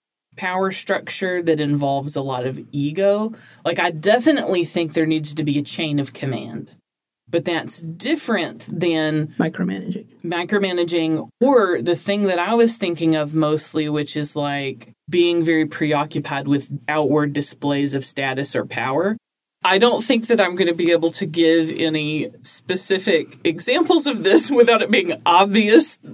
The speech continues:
Speaker 1: uh, you know, the situations that I've been in the past. But so I'll just say,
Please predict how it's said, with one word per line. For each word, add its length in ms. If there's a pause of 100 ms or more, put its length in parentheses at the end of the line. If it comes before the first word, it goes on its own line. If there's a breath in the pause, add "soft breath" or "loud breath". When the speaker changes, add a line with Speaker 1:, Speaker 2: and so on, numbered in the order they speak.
(120)
Speaker 1:
uh, 440
you 120
know, 120
the 120
situations 840
that 100
I've 140
been 140
in 100
the 120
past. 380 (340 soft breath)
But 140
so 100
I'll 100
just 240
say, 320